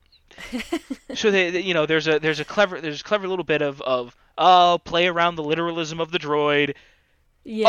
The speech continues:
Speaker 2: "Oh, he went with Doc Aphra." I'm sorry, he what?
Speaker 1: <laughs>
Speaker 2: As they all ask why Luke was possibly that stupid.
Speaker 1: Right.
Speaker 2: And so they all go, "We have to go find him."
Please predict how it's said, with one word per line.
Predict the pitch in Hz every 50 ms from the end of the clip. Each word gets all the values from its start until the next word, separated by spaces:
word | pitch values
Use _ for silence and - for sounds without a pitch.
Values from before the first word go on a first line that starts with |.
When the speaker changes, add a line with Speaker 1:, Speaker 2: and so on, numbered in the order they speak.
| 226 226 214
Speaker 2:
"Oh, | 196
he | 185 - 196
went | 185 180 185 190 -
with | 165 156
Doc | - 151 147 147 -
Aphra." | 139 123 120 - - 135 - - _ _ _ _ _ _ _ _ _ _ _ _ _ _ _ -
I'm | 170 -
sorry, | - 175 151
he | 151 180
what? | 165 175 226 392 - - - 247 208 180 - _ _ _ _ _ _ _ _ _ _ _ _ _ - - - -
Speaker 1:
<laughs> | 262 302 - - 381 - - 359 349 - - 302 - - 294 - _ - - - _ - - - -
Speaker 2:
As | 135 147 -
they | 196 190 190
all | - 190 202 196
ask | 151 170 175 - - -
why | 185 175 170
Luke | 156 156 160 156 -
was | 151 -
possibly | - - 185 185 - - 151 151 151 139
that | 135 127 -
stupid. | - - - 104 - - - _ _ _ _ _ _ _ _ _ _ _ _ _ _ - _ _ _ _ -
Speaker 1:
Right. | 214 185 - - - _ - - - - - - _ _
Speaker 2:
And | - 139 143
so | - 156
they | 156 151
all | 156 170 180 175
go, | 151 151 147 147 143
"We | - 127 139 143
have | - 147 135 - -
to | - 147
go | 170 180 180
find | - - - - 233 254 247 233 196 -
him." | 151 120 104 90 82